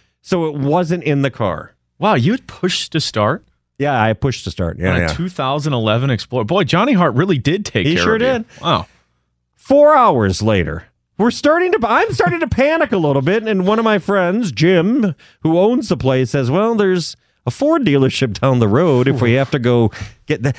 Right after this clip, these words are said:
Speaker 1: I said, "What?
Speaker 2: For
Speaker 1: My house
Speaker 2: a hundred fifty bucks.
Speaker 1: keys. It's my, all my keys. It's my key to unlock my little, uh, desk drawer here at ninety-seven one The Ticket.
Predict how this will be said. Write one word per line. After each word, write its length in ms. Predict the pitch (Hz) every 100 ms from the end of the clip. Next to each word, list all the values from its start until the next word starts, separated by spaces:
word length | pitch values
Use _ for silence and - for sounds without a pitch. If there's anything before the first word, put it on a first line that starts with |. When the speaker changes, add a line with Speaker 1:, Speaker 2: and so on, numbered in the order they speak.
| -
Speaker 1:
I 80 |
said, 100 | 262
"What? 100 | 311
Speaker 2:
For 100 | 311 294
Speaker 1:
My 320 | - 320 311
house 80 | 294
Speaker 2:
a 20 |
hundred 180 | 339 359
fifty 180 | - -
bucks. 280 | 311 285
Speaker 1:
keys. 240 | 247 220 147 -
It's 320 | - 240 185 208
my, 300 | 247 240 220
all 380 | 196 285 330
my 200 | 339 285 226
keys. 480 | - 214 190 127 - -
It's 140 | 214
my 160 | 208 226
key 200 | - 233
to 180 | 247 233
unlock 280 | 226 226 226
my 120 | 233
little, 320 | 226 226 208
uh, 120 | 214 175 143 - _
desk 280 | - 202 -
drawer 300 | 226 277 302
here 240 | 269 143 107
at 140 | 151 120 - _ -
ninety-seven 540 | 160 147 139 147 156
one 120 | 165
The 60 | 165
Ticket. 220 | 165 185